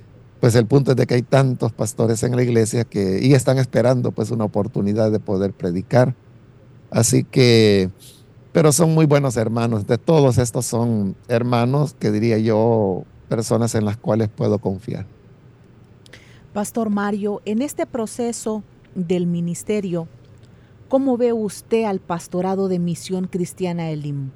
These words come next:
Speaker 2: ¿Para qué está utilizando la autoridad el pastorado de Misión Cristiana Elim?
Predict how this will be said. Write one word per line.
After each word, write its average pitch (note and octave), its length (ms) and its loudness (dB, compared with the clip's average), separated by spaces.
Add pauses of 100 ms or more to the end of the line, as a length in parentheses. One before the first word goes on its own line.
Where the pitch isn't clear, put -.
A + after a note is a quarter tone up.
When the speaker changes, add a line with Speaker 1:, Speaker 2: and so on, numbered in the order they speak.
(200)
Speaker 2:
¿Para G3 220 0
qué B3 240 -4
está G#3 240 -6
utilizando G#3 720 -6
la F#3 120 -2
autoridad E3+ 680 -6 (420)
el F3+ 120 -4
pastorado F3+ 560 -4
de F3 100 -4
Misión E3+ 340 -6
Cristiana E3 520 -8
Elim? C#3 320 -8